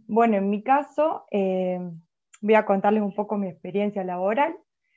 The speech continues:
Primero, partir de, eh, contarles un poco en forma resumida qué es la ingeniería en rehabilitación, y es la rama de la ingeniería biomédica que está orientada a investigar, diseñar,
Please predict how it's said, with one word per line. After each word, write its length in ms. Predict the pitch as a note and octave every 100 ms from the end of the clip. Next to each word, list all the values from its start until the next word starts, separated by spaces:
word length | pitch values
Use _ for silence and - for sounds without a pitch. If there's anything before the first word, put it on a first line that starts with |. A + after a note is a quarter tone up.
| _ _ _ _ -
Primero, 540 | A3 A3+ B3 C#4+ C#4
partir 560 | A3 G3+ G3 - B3 A3+
de, 560 | A3 A3+ A#3+ A#3 A3 -
eh, 400 | G3+ F#3+ F#3 F3+
contarles 600 | G3 F#3+ F3+ G#3 A3 G#3
un 180 | G#3 G3+
poco 420 | G#3+ G#3+ A#3+ G#3+
en 160 | G3 -
forma 300 | G#3 G#3 G3+
resumida 840 | G3 - F#3+ G3 A3+ B3 C4+ - _ _ - _
qué 200 | - B3
es 60 | C#4
la 120 | A3+
ingeniería 420 | G#3+ G#3+ G3+ G#3
en 80 | G#3+
rehabilitación, 840 | G#3 G3 F#3 E3+ F#3+ - C#4+ D#4+ G#4 _ _ _ _ _ G#3
y 720 | G3+ G3 F#3+ F#3 F3+ F3+ - _
es 120 | G#3+
la 160 | A3 G3
rama 420 | G3 A#3 B3+ B3
de 80 | A3
la 100 | F#3+
ingeniería 420 | F#3 G3 F#3+ G#3
biomédica 580 | A3 A#3 C4 C#4+ C#4+ C#4+
que 80 | G3+
está 220 | - G3+
orientada 720 | G3 G3 F#3 G3+ G#3 G#3+ G#3+
a 100 | F#3+
investigar, 720 | F#3 F3+ F#3 G3+ G#3+ B3 B3+
diseñar, 760 | G#3 G3 - F#3 G3+ A3+ C4 C#4